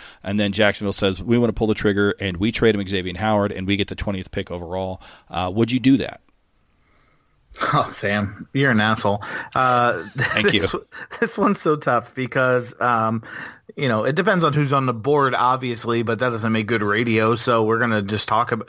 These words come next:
Speaker 2: talk through this. Um, who can we get at twenty? Possibly, um, you know, Dobbins, Ruggs, uh, Delpit, uh, Espinoza, these offensive linemen that might be falling because of the qu-, de-, depth at quarterback.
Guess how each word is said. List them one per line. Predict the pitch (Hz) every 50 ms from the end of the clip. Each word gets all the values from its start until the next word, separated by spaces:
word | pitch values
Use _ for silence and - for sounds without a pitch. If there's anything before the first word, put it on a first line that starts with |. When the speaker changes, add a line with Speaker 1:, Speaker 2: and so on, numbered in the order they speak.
| 113 - -
Speaker 2:
talk | - 131 123 123
through | - 131 131 120
this. | 120 107 92 - - - - - - - - - - -
Um, | - 117 123 120 120 120 117 120 120 120 117 - - -
who | 135 170 202
can | - 208 202
we | 175 156
get | 135 143 131
at | 110 - -
twenty? | - 104 98 90 87 92 - - - -
Possibly, | - 131 117 104 - - 113 104 107 98 92 85 -
um, | - 113 113 110 110 110 110 110 104 - - - - - - _ -
you | 120 117
know, | 113 104 107
Dobbins, | 104 107 151 143 135 131 123 131 123 123 120 107
Ruggs, | 104 117 135 135 131 123 120 113 113 117 110 104 - - - - -
uh, | 107 98 104
Delpit, | 110 104 147 147 139 131 131 - 135 131 123 117 117 120 - - - - - - - - _
uh, | - - 110 110 107 107 110 -
Espinoza, | - 135 135 - - 139 139 139 139 139 139 127 120 135 131 123 123 123 120 120 123 120 - _ _ _ _ _
these | - 131 123 135 135 131 117 110
offensive | - 139 151 143 147 135 135 127 117
linemen | 117 120 123 127 131 131 131 127 127 131 135 139 135
that | 135 127 110
might | 123 123 117
be | 127 117
falling | - - - 131 127 127 127 127 127 127
because | 120 - 123 107
of | 104 98
the | 107
qu-, | - - - - 117
de-, | - 131 - 117
depth | 110 113 123 123 123 -
at | 131 -
quarterback. | - - 135 131 127 123 117 120 123 120 117 117 117 -